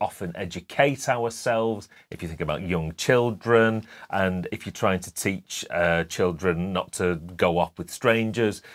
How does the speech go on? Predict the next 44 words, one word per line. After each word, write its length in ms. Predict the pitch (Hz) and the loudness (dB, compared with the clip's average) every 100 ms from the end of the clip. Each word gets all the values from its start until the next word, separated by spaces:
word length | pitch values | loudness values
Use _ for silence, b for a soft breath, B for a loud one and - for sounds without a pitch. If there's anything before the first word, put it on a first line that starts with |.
| B | B
you 240 | 113 110 110 | -6 2 2
won't 320 | 98 101 - | 6 4 2
necessarily 640 | 90 104 - 98 95 92 | -6 -4 2 2 4 0
just 380 | 85 95 - - - - | 0 -2 -2 -8 -14 -12
wag 460 | 107 95 104 92 | -8 4 4 4
your 100 | 85 | -2
finger 380 | - 95 95 82 | -4 -2 0 0
at 120 | - | -2
them 140 | 95 87 | -2 -4
and, 280 | 87 87 - | -4 -6 -6
and 140 | 90 | -4
tell 180 | - 87 | -2 -2
them 140 | 82 | -4
the 80 | 80 | -4
perils. 460 | - 101 73 80 - B B | -2 -2 -4 -8 -12 B B
You 120 | - 76 | -6 -6
know, 120 | 78 | -8
th-, 240 | 98 90 95 82 | -12 -10 -10 -6
you, 120 | 95 | -2
we 120 | 101 | -2
contain 540 | 90 95 - 98 90 87 | -2 -6 -2 -2 0 -2
that 160 | 80 | -4
within 460 | 90 87 85 80 82 b b | -6 -4 -4 -6 -12 b b
the, 140 | - 92 | -10 -8
you 120 | 120 | -6
know, 120 | 73 - | -6 -4
uh, 120 | 101 - - | -6 -6 -14
some 280 | - 95 90 | -6 -4 -4
form 400 | - 98 87 82 | 0 2 2 0
of 80 | 82 | -6
fable 540 | - 123 117 110 101 | 4 4 6 2 0
or 240 | 104 95 | 0 0
what 160 | 92 80 | -2 -2
have 200 | 101 87 | -4 -4
you, 320 | 95 92 92 78 | -2 -2 -2 -4
how, 240 | - 101 101 | -4 -6 -6
how 180 | 87 90 | -4 -2
not 200 | 90 - | -4 -8
to 60 | - | -4
go 160 | 90 | -2
off 240 | 85 - _ B B B - | -4 -8 _ B B B -6
with 180 | 85 87 | -2 0
a, 300 | 82 82 82 | 0 0 -2
uh, 280 | 85 92 | -2 -6